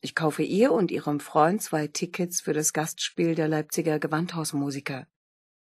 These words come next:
Sie wird sich darüber bestimmt sehr freuen. Zum Glück kann ich die Tickets im Internet bestellen und muss nicht zum Vorverkauf. Oh ja, ich weiß schon, was mein Bruder haben wollte.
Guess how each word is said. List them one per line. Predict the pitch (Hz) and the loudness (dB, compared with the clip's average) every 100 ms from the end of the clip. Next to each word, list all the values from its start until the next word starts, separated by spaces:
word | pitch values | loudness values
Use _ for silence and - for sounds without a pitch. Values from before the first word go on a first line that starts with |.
| _ _ _ _ _ | _ _ _ _ _
Sie | 147 185 | 2 6
wird | 196 | 6
sich | 190 165 | 4 0
darüber | 165 170 165 160 | 2 2 2 2
bestimmt | 165 - 160 | 2 0 0
sehr | 147 175 151 | 4 4 2
freuen. | - 156 156 135 - _ _ _ _ - - _ | -2 -2 -2 -2 -8 _ _ _ _ -20 -20 _
Zum | - 170 | 0 2
Glück | 165 262 - - | 4 2 0 -10
kann | - 175 | -2 0
ich | 170 | 0
die | 170 151 | -2 -6
Tickets | 180 180 170 - | -6 -4 -4 -4
im | 170 | -2
Internet | 196 208 151 139 - | -2 0 0 -2 -2
bestellen | 147 - 151 147 143 143 - - _ _ | -4 0 0 2 0 -2 -16 -20 _ _
und | 151 | 2
muss | 160 160 | 2 4
nicht | 180 175 - - - | 4 2 -2 -12 -10
zum | - 165 | -2 0
Vorverkauf. | 165 226 226 135 - 131 127 - _ _ _ _ _ _ _ _ _ _ - | 0 -2 -2 -8 -8 -10 -12 -20 _ _ _ _ _ _ _ _ _ _ -6
Oh | 165 | -2
ja, | 160 151 - - | 0 -2 -4 -8
ich | - 165 | -4 6
weiß | 185 180 | 8 8
schon, | 190 165 | 6 6
was | 160 156 | 6 2
mein | 170 156 | 4 4
Bruder | 151 180 175 | 8 8 8
haben | 165 170 165 | 8 6 6
wollte. | 160 156 160 | 4 4 0